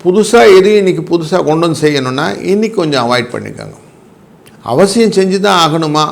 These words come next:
அப்படின்னா துர்க்கையை வழிபட்ட பிறகு செய்யுங்கள். துர்க்கைக்குரிய அந்த எலுமிச்சம்பழத்தை வாங்கி சுவாமிகிட்ட போய் கொடுத்துட்டு அவருடைய ஆ-, ஆசீர்வாதத்தை பெற்றுக்கொண்டு வந்த பிறகு நீங்க செய்வதும்,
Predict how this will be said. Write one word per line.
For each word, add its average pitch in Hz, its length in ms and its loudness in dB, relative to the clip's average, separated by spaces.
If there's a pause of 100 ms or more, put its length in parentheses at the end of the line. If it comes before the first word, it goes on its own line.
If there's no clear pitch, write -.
(100)
அப்படின்னா 123 560 -8 (600)
துர்க்கையை 139 520 4
வழிபட்ட 165 520 0
பிறகு 214 300 0
செய்யுங்கள். 110 460 -8 (1300)
துர்க்கைக்குரிய 156 560 2
அந்த 120 220 0
எலுமிச்சம்பழத்தை 139 760 -2
வாங்கி 143 420 -8 (180)
சுவாமிகிட்ட 127 640 -6 (360)
போய் 117 220 -6 (100)
கொடுத்துட்டு 156 520 -8 (1600)
அவருடைய 113 580 -4
ஆ-, 135 420 -4
ஆசீர்வாதத்தை 139 680 -2
பெற்றுக்கொண்டு 127 540 -8
வந்த 123 240 -4
பிறகு 156 220 -2
நீங்க 107 200 -8
செய்வதும், 151 640 -2